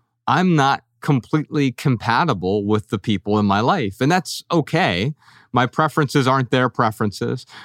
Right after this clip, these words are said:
But as soon as you realize that, you realize that their reaction is also an emotional reaction because they're reacting in judgment. What is judgment?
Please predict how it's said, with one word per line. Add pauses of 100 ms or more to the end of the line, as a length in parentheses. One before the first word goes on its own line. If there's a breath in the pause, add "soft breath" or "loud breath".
(140 loud breath)
But
as
soon
as
you
realize
that,
you
realize
that (380)
their
reaction (580)
is
also
an
emotional
reaction (540)
because
they're
reacting
in
judgment.
What
is
judgment?